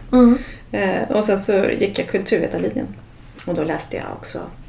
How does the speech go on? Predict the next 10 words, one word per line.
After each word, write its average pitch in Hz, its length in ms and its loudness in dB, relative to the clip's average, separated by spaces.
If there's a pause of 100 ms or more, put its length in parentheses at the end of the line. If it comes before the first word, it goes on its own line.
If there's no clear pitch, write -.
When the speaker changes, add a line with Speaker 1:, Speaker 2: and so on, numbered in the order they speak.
(100)
Speaker 2:
eh, - 680 -10
en - 60 -8
kurs - 560 -8
som 247 500 -4
fanns 190 220 -8
då 269 180 -2
som 269 140 -6
heter - 140 -6
Praktisk - 500 -6
svenska. - 460 -4